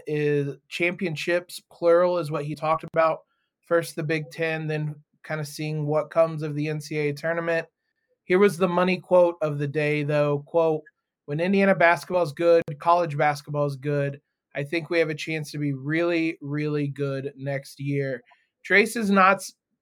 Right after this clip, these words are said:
not someone who, he's not reserved. He'll talk to you during, um, media and pressers and whatnot.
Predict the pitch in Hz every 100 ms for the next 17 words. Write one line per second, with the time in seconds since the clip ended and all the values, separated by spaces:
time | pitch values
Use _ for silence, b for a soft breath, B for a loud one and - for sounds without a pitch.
0 | _ _ _ 190 180 196 190 - - 190
1 | 190 190 185 175 160 170 170 165 156 151
2 | _ _ _ _ - 165 254 262 214 151
3 | 180 165 147 180 185 - 180 190 - 185
4 | 175 156 160 156 156 156 151 147 147 _
5 | _ _ _ 143 143 143 135 135 131 _
6 | _ _ _ - 156 170 180 175 175 165
7 | 160 143 139 - 160 151 165 151 156 151
8 | 151 147 147 147 143